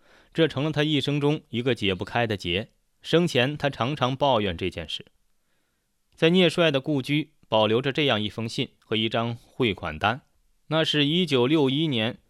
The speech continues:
聂帅为感谢家乡的公社为其父母重立墓碑而寄来的。在发黄的信纸上写着这样一行字：“因为是个人的事情，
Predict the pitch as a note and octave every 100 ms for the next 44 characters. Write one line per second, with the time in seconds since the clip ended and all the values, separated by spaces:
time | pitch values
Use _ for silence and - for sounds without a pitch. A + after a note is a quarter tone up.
0 | _ _ F3+ D#3 - C#3 C#3+ C#3+ G#2+ G#2
1 | C#3+ B2 C#3 C#3+ D3 C#3 B2 D3 D#3 C#3+
2 | B2 C3+ - C3+ - C3 G#2 G2 - G#2
3 | C#3 D#3 B2 D3+ C3+ A2 D3 D3+ G#2+ G#2
4 | - G#2 E2 D#2 - _ _ _ _ _
5 | _ D#3+ D3 E3 F3 C3 C3+ D#3+ - D#3+
6 | G#2+ F#2 G#2+ A#2+ - - G2+ F#2+ - B2+
7 | F#2+ F2+ E2+ F2 G#2+ - _ _ _ _
8 | _ _ - D3 E3+ D#3 C3 C#3+ B2+ F3+
9 | C3 G2+ G#2+ - G2 F#2+